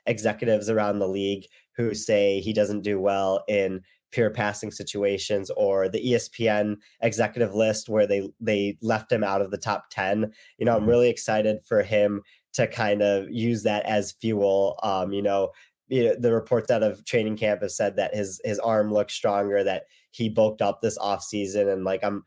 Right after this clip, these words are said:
Speaker 1: I'm glad, like, he has this bulletin board material to, to kinda go after, because I re-, I really think he could, you know, kinda light the league on fire this year because of, because of the way that, that he's being treated by, uh, evaluators.
Speaker 2: One of the really funny things, I think, in this league, two, two guys who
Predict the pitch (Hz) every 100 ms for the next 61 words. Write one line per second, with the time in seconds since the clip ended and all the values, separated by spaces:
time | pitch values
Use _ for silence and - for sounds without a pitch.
0 | _ _ 107 104 101 101 110 110 104 104
1 | 107 101 101 98 90 104 104 - 101 95
2 | 95 95 95 - 98 98 95 92 104 92
3 | - _ - 104 107 107 107 117 110 110
4 | 107 107 120 117 117 120 113 117 101 110
5 | 80 104 92 - _ - 113 104 120 107
6 | 104 110 107 107 107 104 101 - 101 101
7 | 98 95 101 95 98 101 98 90 _ 117
8 | 104 107 101 98 101 95 92 - 107 101
9 | 107 101 98 95 101 92 95 92 95 92
10 | 90 90 - _ - 104 98 95 90 85
11 | 90 95 - - _ _ 151 147 151 170
12 | 147 123 131 107 - 110 107 98 101 101
13 | 98 92 92 92 87 90 90 87 98 90
14 | 87 139 135 - 143 113 107 104 98 101
15 | 95 92